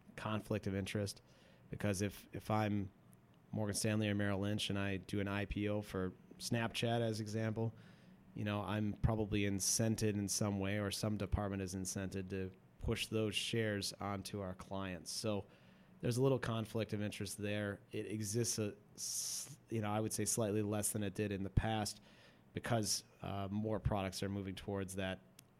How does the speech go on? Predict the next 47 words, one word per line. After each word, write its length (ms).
fee-based, 680
that 120
advisory 800
situation. 760
So, 440
uh, 60
if 200
they're 220
recommending 540
Snapchat 520
as 120
an 80
investment, 580
it's 140
gotta 200
be 120
really 240
in 80
the 60
client's 420
best 400
interest 520
in 80
order 180
to 60
be 120
placed 380
in, 100
in 120
that. 260
I 60
think 160
the 120
biggest 340
conflict 540
of 60
interest 300
that 80
we 80
face 340
with 100
those 180
sorts 280
of 100
companies 480
is 120
that 280